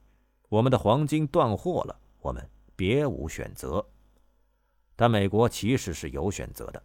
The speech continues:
他们可以在国内实施经济紧缩政策，也可以选择顶住全世界的压力，让美元与黄金脱钩。显然，美国人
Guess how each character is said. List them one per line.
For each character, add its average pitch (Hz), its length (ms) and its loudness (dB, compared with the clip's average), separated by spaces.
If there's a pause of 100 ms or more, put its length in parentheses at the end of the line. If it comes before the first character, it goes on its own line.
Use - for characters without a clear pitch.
他 170 100 0
们 190 140 0
可 156 280 -2
以 95 140 -4
在 78 180 -4
国 76 220 0
内 170 220 0
实 - 180 -4
施 135 260 0
经 180 240 2
济 143 160 -2
紧 - 240 -10
缩 165 220 -2
政 160 160 -4
策， - 180 -10 (680)
也 135 160 6
可 151 140 2
以 165 80 4
选 101 260 0
择 113 140 2
顶 85 260 -4
住 110 160 -2
全 107 340 -2
世 160 160 0
界 104 140 -2
的 71 80 -4
压 82 180 -4
力， 92 200 -8
让 82 180 -6
美 69 220 -8
元 71 340 -6
与 69 140 -14
黄 80 340 -6
金 98 180 -6
脱 117 220 2
钩。 143 240 2 (720)
显 90 220 -4
然， 104 180 2 (220)
美 69 260 -6
国 104 180 2
人 131 220 -2